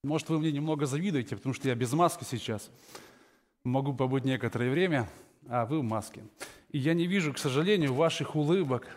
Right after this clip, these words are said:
ваших лиц, вашего настроения и то, что происходит у вас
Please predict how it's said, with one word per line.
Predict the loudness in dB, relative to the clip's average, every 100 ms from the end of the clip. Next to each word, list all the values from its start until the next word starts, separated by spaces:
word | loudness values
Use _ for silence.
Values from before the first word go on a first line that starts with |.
| -6
ваших | -2 -2 -2 -2
лиц, | 2 2 0 2
вашего | 2 2 -2
настроения | -2 -2 -2 2 4 4 2 0 -4 -20 -20 -20 -20 _ _ _
и | 2 2 4
то, | 2
что | 4 2
происходит | 2 4 4 4
у | 6
вас | 6 4